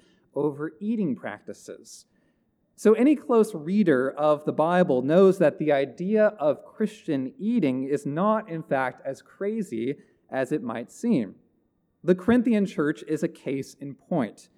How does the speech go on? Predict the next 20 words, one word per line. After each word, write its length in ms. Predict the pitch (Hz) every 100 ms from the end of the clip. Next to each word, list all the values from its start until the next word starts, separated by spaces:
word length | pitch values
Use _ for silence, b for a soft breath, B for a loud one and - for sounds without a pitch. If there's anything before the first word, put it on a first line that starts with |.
| _ _ _ _ -
We 120 | 170
can 160 | 180 208
discern 500 | 185 180 214 240 240
from 240 | 220 175
Paul's 420 | - 180 170 160 151
letters 400 | 170 240 202 180
to 120 | 135
them 240 | 127 127
that 160 | 139 147
eating 400 | 175 208 226 220
has 460 | 196 180 170 165 165 b b 147
become 520 | 165 - 170 170 160
the 100 | 160
source 680 | - - - 214 165 151 -
of 320 | - 156 135
many 500 | 131 156 196 202 170
of 240 | 135 131
their 280 | 135 139 135
unhappy 680 | 131 135 135 - 165 165 165
divisions 800 | 135 120 131 143 135 123 113 -